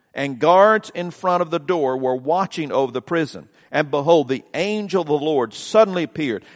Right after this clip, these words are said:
and a light shone in the cell, and he struck Peter's side and roused him, saying, 'Get up quickly.' And his chains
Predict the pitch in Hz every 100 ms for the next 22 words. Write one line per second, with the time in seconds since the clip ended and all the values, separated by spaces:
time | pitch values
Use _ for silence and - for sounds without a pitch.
0 | - 160 143 175 196 180 - - 202 190
1 | 165 143 127 - 165 123 117 _ _ 143
2 | 151 143 - - 208 - - 185 180 180
3 | 175 - _ - - 190 147 123 131 -
4 | 147 131 143 175 165 151 - 117 73 67
5 | - 190 160 131 110 _ _ 139 220 233
6 | - 220 - 120 85 _ _ _ _ _
7 | _ _ _ - 98 - - 208 139 104
8 | 69 50 - -